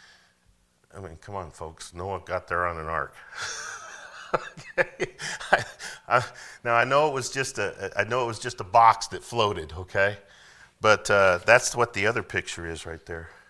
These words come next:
The other picture, as far as I understand, I was looking for a different map.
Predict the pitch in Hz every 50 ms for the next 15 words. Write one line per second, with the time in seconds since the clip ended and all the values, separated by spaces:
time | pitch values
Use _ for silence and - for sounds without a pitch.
0 | _ _ _ _ _ _ _ _ _ _ _ _ _ _ _ _ _ _ - _
1 | _ _ _ _ - 95 110 123 135 120 - - 123 117 - - 120 110 104 101
2 | - - 113 117 123 117 - 113 117 117 110 - - 117 110 107 110 107 - 156
3 | 170 - 151 131 - 139 123 110 127 131 - 131 - - 101 104 95 90 85 -
4 | -